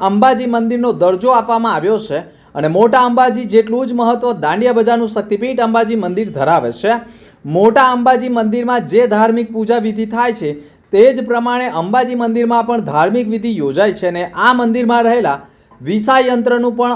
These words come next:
અનેરું મહત્વ રહ્યું છે. મોટા અંબાજી મંદિર જેટલું જ મહત્વ ભરૂચના દાંડિયા બજાર સ્થિત ઓગણીસો ને ચુમ્માલીસમાં સ્થાપિત થયેલું શક્તિપીઠ અંબાજી મંદિર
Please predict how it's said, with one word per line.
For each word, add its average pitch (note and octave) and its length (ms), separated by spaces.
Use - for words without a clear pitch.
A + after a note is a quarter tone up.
અનેરું B3 380
મહત્વ A3 380
રહ્યું D#3 360
છે. A2 220
મોટા G3+ 360
અંબાજી B3 300
મંદિર A#3 340
જેટલું A#3 400
જ B3 60
મહત્વ A#3 460
ભરૂચના G#3+ 480
દાંડિયા A3+ 340
બજાર A3 360
સ્થિત A3 320
ઓગણીસો A3 580
ને B3+ 120
ચુમ્માલીસમાં B3 760
સ્થાપિત G#3+ 460
થયેલું A#3+ 240
શક્તિપીઠ G#3+ 540
અંબાજી A3+ 420
મંદિર A3 380